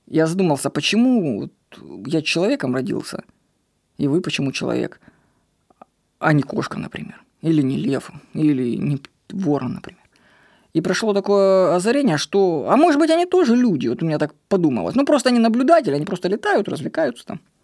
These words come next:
Вот просто такая мысль пришла, что они тоже люди, только они молчат.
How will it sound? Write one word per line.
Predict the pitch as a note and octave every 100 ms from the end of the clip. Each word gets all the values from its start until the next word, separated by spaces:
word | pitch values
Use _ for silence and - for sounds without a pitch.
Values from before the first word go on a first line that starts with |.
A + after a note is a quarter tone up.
| _ _ _ _ -
Вот | G4
просто | G4 B3+
такая | C4+
мысль | C#4 D#4+ G3
пришла, | F3
что | E3
они | C#4
тоже | D#4+ D#4+ A#3 E3+
люди, | B3 A3 B2 - - _ _ _ _ -
только | F#3+ F3+
они | F3+
молчат. | F#3 B3 -